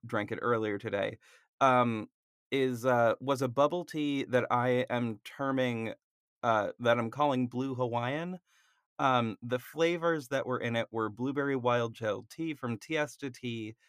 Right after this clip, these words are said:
almond milk, and Blue Hawaiian, which is, I would say, sort of a Mai Tai-esque flavor of pineapple and, uh, coconut. Um, or I guess it's more of a pina colada. That's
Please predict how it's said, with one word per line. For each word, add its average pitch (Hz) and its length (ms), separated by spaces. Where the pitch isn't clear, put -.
almond 131 420
milk, 113 340
and 107 460
Blue 123 360
Hawaiian, 107 580
which 107 240
is, 101 400
I 139 180
would 147 240
say, 123 240
sort 113 220
of 104 60
a 107 100
Mai 104 340
Tai-esque 117 680
flavor 120 680
of 107 200
pineapple 110 920
and, 101 580
uh, 98 220
coconut. 131 560
Um, 104 460
or 135 60
I 139 80
guess 156 200
it's 113 140
more 101 140
of 95 80
a 90 40
pina 90 300
colada. 69 500
That's 127 340